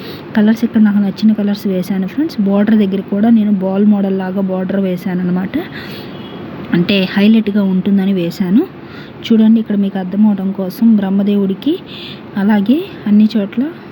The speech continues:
ఆ, ఇక్కడ డిజైన్స్ దగ్గర బాల్ మోడల్ డిజైనే వాడాను అనమాట సింపుల్గా. చూడండి ఆభరణాలన్నిటికీ కూడా నేను హైలైట్ చేశాను.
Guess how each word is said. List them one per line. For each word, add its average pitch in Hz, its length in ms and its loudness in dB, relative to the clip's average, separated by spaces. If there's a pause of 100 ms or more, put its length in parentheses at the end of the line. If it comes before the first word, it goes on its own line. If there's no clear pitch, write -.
ఆ, 196 60 -4
ఇక్కడ 190 280 -4
డిజైన్స్ 196 500 4
దగ్గర 202 280 -2
బాల్ 190 320 0
మోడల్ 202 340 2
డిజైనే 202 360 2
వాడాను 185 380 0
అనమాట 185 320 -4
సింపుల్గా. 202 600 0 (720)
చూడండి 214 360 4 (560)
ఆభరణాలన్నిటికీ 196 1000 2
కూడా 208 400 -2
నేను 196 180 2 (120)
హైలైట్ 208 380 2
చేశాను. 196 440 2